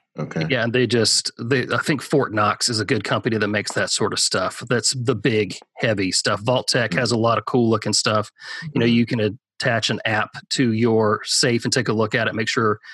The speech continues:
Speaker 2: it's not been tampered with by your kids and things like that. But the,
Speaker 1: That's
Speaker 2: the underlying thing that you're looking for with a safe for your firearm is,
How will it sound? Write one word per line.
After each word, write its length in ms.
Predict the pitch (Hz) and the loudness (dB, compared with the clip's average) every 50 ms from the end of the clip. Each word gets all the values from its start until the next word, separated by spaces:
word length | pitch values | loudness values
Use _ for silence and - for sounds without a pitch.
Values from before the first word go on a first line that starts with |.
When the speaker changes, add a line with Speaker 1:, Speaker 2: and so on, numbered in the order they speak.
| - - | -6 -2
Speaker 2:
it's 200 | 139 135 - - | 0 0 2 2
not 240 | 160 127 104 90 107 | 2 2 0 0 -2
been 160 | 113 107 104 | -2 -2 -2
tampered 400 | - 135 131 123 - 135 117 113 | 0 -2 -2 0 0 0 0 2
with 240 | 120 117 113 107 - | 2 2 0 0 -2
by 120 | - 104 92 | -2 -2 -2
your 120 | 95 - - | -2 -2 -4
kids 300 | - - 139 123 117 107 | -2 0 0 0 2 0
and 100 | 120 110 - | -2 -2 -2
things 220 | - 117 110 104 | -2 -2 -2 0
like 160 | 113 92 90 | -2 -2 -2
that. 240 | - 117 113 117 110 - _ - - - - - - _ | -2 -2 -2 -2 -2 -4 _ -18 -18 -18 -18 -18 -10 _
But 100 | - 143 | -6 -2
the, 180 | - 151 135 131 | 2 4 4 4
Speaker 1:
That's 120 | 123 - - | 4 2 0
Speaker 2:
the 120 | 127 139 135 | 0 0 2
underlying 680 | 190 214 202 185 151 147 143 139 131 135 127 123 117 | 2 2 2 4 4 4 4 2 2 2 2 0 0
thing 220 | 113 - - 143 131 | -2 -2 0 0 2
that 160 | 120 113 - - | 0 0 0 0
you're 100 | 120 104 | 0 0
looking 400 | 104 113 127 123 - 135 120 104 | 2 2 2 2 2 0 -2 -2
for 500 | - - 131 117 107 101 92 92 92 - _ - - - _ _ _ - | -2 -2 0 2 2 2 2 0 0 -2 _ -16 -20 -20 _ _ _ 0
with 240 | 139 127 117 104 - - | 0 2 2 0 -4 -6
a 260 | 113 110 107 101 98 95 | -4 -2 -2 0 0 0
safe 340 | - - - 156 143 127 | 0 0 2 2 0 0
for 100 | - - | 0 0
your 120 | 135 117 107 | 0 0 0
firearm 500 | - - 120 117 110 107 101 98 98 101 - | 0 0 0 2 2 2 2 0 0 0 -2
is, 200 | 120 107 - | -2 -2 -2